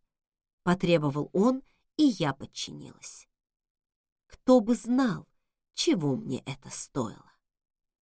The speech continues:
«Вы обещали», прошептала я, собственно, ни на что уже не надеясь. «Секса не будет, расслабься, в конце-то концов!»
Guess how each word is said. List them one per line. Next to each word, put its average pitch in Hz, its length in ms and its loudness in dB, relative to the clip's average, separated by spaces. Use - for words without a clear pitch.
«Вы 214 280 -4
обещали», 190 920 -6
прошептала 170 640 -2
я, 160 360 -4
собственно, 311 840 0
ни 320 160 -2
на 320 160 0
что - 440 0
уже 160 320 -4
не 127 160 -6
надеясь. - 760 -20
«Секса 175 580 0
не 170 140 4
будет, 147 480 -4
расслабься, 208 920 8
в - 100 -20
конце-то 196 500 4
концов!» 196 540 4